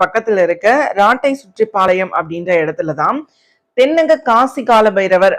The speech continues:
அப்படின்னு சொல்லப்படுற இந்த பிரம்மாண்டமான கால பைரவர் கோவில் இருக்கு.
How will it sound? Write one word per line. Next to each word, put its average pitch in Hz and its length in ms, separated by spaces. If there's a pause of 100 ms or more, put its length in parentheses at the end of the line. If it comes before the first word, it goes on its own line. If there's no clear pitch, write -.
அப்படின்னு 180 340
சொல்லப்படுற 170 560 (300)
இந்த 180 240
பிரம்மாண்டமான 220 760
கால 214 320
பைரவர் 175 360
கோவில் 170 280
இருக்கு. 156 360